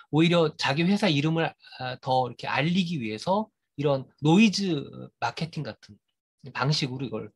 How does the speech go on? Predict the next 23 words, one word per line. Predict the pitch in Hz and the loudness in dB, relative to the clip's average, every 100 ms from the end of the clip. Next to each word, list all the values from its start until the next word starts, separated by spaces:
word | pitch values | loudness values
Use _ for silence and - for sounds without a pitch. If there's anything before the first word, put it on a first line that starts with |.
| _ - | _ -20
어, | 107 | -8
썼다라는 | - 208 - 101 - - 110 107 | -4 -4 -4 -8 -10 -12 -12 -14
거. | _ _ _ | _ _ _
결국 | 170 180 202 - - - | 0 2 0 -4 -20 -8
지금은 | - 170 208 208 175 - | -2 4 6 6 4 0
엄청 | 147 156 196 170 139 - | 0 2 2 2 -4 -6
문제가 | 135 156 180 175 | -4 -2 0 0
돼서 | 123 127 160 151 | -2 0 0 -2
결국, | 127 123 139 135 _ _ _ | -4 -8 -8 -10 _ _ _
어, | 120 117 117 - _ _ _ _ - | -4 -4 -4 -10 _ _ _ _ -16
국가 | 151 196 170 | -4 -2 0
기관의 | 143 165 160 151 | 0 2 2 0
조사도 | - 131 170 156 156 | 0 0 0 0 -2
들어가고 | 139 127 131 127 117 - 160 170 170 170 _ _ _ _ _ | -4 -4 -2 -4 -4 -2 0 0 -2 -6 _ _ _ _ _
뭐 | 135 127 | -12 -4
다른 | - 185 | 2 6
문제도 | 214 180 165 160 | 6 4 0 -4
있었죠. | - - - 113 | -8 -14 -16 -16
이제 | 113 | -6
사람들의 | 175 180 165 151 135 | -2 0 0 -2 -4
채팅 | 208 - 202 175 156 _ _ - | -6 -4 -2 -2 -6 _ _ -4
데이터 | 135 139 175 | -2 0 0
내용을 | 131 113 127 127 117 | 2 2 0 -4 -6